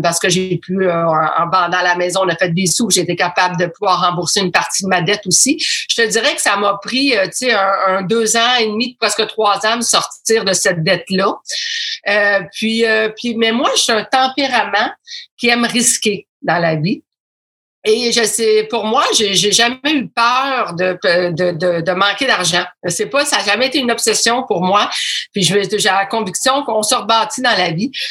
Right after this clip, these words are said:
Ce qui fait qu'une fois que j'avais eu, j'avais quand même eu ma dette d'un million trois, à un moment donné, j'ai édité un livre, euh, un peu comme, euh, Jérémy.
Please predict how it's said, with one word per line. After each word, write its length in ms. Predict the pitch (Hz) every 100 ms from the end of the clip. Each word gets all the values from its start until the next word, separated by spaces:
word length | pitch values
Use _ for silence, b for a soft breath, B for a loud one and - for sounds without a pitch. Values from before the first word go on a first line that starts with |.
| B
Ce 120 | -
qui 60 | -
fait 160 | 285 294
qu'une 380 | 269 - 240
fois 240 | 226 277 302
que 60 |
j'avais 420 | 277 233 220 220 233
eu, 280 | 285 285
j'avais 340 | 220 190 208 220
quand 160 | 247
même 200 | 269 285
eu 60 | 294
ma 160 | 269 208
dette 320 | 220 254 214
d'un 220 | 202 202
million 320 | 208 214 208
trois, 360 | - 202 233 - B B B
à 80 | 190
un 40 |
moment 180 | 208 214
donné, 220 | 220 277
j'ai 320 | 277 233 240
édité 380 | 247 185 - 311
un 100 | 277
livre, 600 | 202 214 - 185 160 147 - B B
euh, 180 | 165 170
un 20 |
peu 120 | 170 233
comme, 220 | 240 226
euh, 300 | 196 190 180
Jérémy. 520 | 190 214 214 220